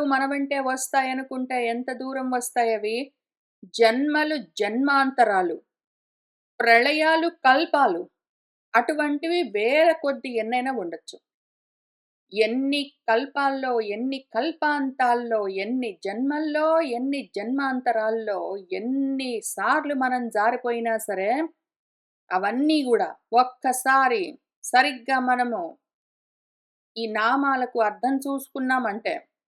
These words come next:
ఆ విధంగా నమస్కారం చేశామంటే, ఇంక చివరిది నమస్కారం. నమస్కారం చేశామంటే ఆత్మగా నిలబడిపోవాలి.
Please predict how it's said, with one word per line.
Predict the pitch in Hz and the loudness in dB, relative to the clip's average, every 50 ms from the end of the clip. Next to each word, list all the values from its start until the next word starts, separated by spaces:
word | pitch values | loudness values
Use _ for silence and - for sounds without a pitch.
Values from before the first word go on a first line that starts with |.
| _ _ _ _ _ - | _ _ _ _ _ -4
ఆ | 190 202 220 240 247 | 0 2 4 4 2
విధంగా | 240 240 233 254 262 262 262 254 247 220 208 190 - - 247 - _ _ - | 2 -2 -4 -4 -6 -4 -2 0 0 0 0 -2 -4 -8 -10 -16 _ _ -12
నమస్కారం | 180 185 214 247 262 - - - - 240 226 226 247 269 277 277 | -6 -4 -2 -2 -2 -4 -4 -2 2 2 2 2 2 0 -2 -2
చేశామంటే, | - 285 294 294 285 254 226 202 185 180 - 196 | -2 -2 -2 -2 0 -2 -2 -2 -4 -6 -8 -10
ఇంక | 196 202 220 208 | -8 -8 -8 -10
చివరిది | - - 302 285 285 - 214 196 185 | -8 -8 -6 -4 -4 -4 -4 -4 -6
నమస్కారం. | 185 190 190 196 - - - - - - _ _ _ _ _ _ _ _ _ _ _ _ _ _ _ _ _ _ _ _ _ - | -6 -6 -8 -8 -12 -14 -14 -14 -16 -16 _ _ _ _ _ _ _ _ _ _ _ _ _ _ _ _ _ _ _ _ _ -6
నమస్కారం | 208 202 208 233 262 277 - - - 254 240 240 240 233 226 | -4 0 0 0 0 0 -2 -2 0 2 2 2 0 -2 -4
చేశామంటే | 233 - 226 247 285 - 302 277 262 262 247 240 240 226 202 190 | -2 0 0 0 0 -2 -2 -2 -2 -2 -4 -4 -4 -4 -2 -2
ఆత్మగా | 190 196 196 196 - - 196 190 214 233 247 | -2 -4 -6 -6 -8 -10 -6 -4 -4 -4 -4
నిలబడిపోవాలి. | 240 220 208 202 196 190 185 185 - 185 170 160 160 151 - - | -4 -6 -6 -6 -4 -4 -4 -6 -6 -6 -6 -6 -6 -6 -8 -10